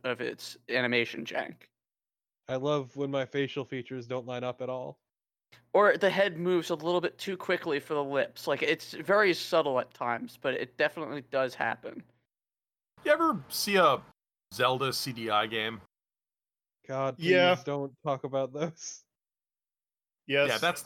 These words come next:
Speaker 3: that's the vibe I think most of us were getting.
Speaker 1: No, but I, this is
Speaker 4: Yeah,
Speaker 1: good
Speaker 4: yeah.
Speaker 1: quality. C D I quality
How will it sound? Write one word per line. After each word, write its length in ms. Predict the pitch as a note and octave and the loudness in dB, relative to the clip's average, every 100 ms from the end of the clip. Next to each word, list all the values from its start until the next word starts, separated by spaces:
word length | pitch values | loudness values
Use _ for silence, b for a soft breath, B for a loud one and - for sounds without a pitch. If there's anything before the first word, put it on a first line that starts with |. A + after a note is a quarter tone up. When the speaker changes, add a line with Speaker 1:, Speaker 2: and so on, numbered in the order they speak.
| - | 0
Speaker 3:
that's 220 | G3 F#3 | 2 2
the 100 | - | 0
vibe 280 | D3+ D#3+ D3+ | 2 4 4
I 100 | B2+ | 2
think 200 | B2+ B2+ | -2 -6
most 240 | A2+ G#2+ F#2 | -6 -8 -8
of 80 | |
us 120 | G2+ G2+ | -12 -10
were 80 | F#2 | -6
getting. 300 | F#2 D2+ D2 _ _ _ _ _ _ _ _ _ _ _ - | -6 -6 -14 _ _ _ _ _ _ _ _ _ _ _ -2
Speaker 1:
No, 260 | F3+ F3 E3+ | 4 4 4
but 120 | D#3 | 4
I, 140 | D#3+ - | 2 0
this 160 | E3 E3 | -2 0
is 100 | G4 | 0
Speaker 4:
Yeah, 140 | G#4 | 2
Speaker 1:
good 180 | D4+ C#4+ | 2 2
Speaker 4:
yeah. 40 | F4 | 4
Speaker 1:
quality. 400 | C#3+ B3 B2 - | 6 8 6 2
C 240 | - F3 | 0 2
D 120 | D#3+ C#3+ | 4 4
I 100 | C#3 | 2
quality 380 | - C3+ B2 | 0 -2 -2